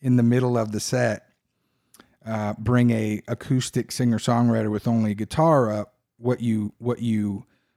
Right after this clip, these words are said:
are gambling is that your crowd is not going to leave during that. And so he, uh, was brave enough to do that. And then from that point on, I, Ray and I have played shows together for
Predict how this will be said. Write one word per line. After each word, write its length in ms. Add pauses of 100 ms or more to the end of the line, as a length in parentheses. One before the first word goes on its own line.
are 100
gambling 600
is 120
that 200
your 180
crowd 720
is 180
not 360
going 200
to 120
leave 640
during 280
that. 260
And 160
so 280
he, 420 (560)
uh, 260 (500)
was 180
brave 380
enough 320
to 80
do 180
that. 300
And 120
then 220
from 220
that 220
point 260
on, 200
I, 200 (200)
Ray 300
and 100
I 100
have 200
played 240
shows 300
together 560
for 360